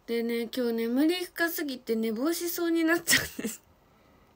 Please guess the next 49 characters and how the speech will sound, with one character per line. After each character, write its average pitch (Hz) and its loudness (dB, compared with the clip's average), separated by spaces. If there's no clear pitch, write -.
<laughs> - 4
本 381 2
当 427 2
に 415 2
危 381 -2
な 392 -2
か 302 0
っ 277 -8
た。 196 -6
あ 233 -4
の、 226 -2
本 370 -2
当 415 2
は、 220 0
今 320 -2
日、 - -16
今 415 6
日 269 -2
起 - -6
き 349 0
な 311 2
き 240 -2
ゃ 214 4
い 208 2
け 226 -2
な 233 -2
い 233 -2
時 220 -8
間 208 -4
よ 277 2
り 233 2
も、 202 0
な 220 -4
ん 214 -8
か、 - -10
見 269 4
え - 6
張 381 0
っ - -8
て - -8
三 403 -2
十 523 0
分 508 -2
ぐ 415 2
ら 302 2
い 254 -2
早 240 0
め 285 2
に 285 0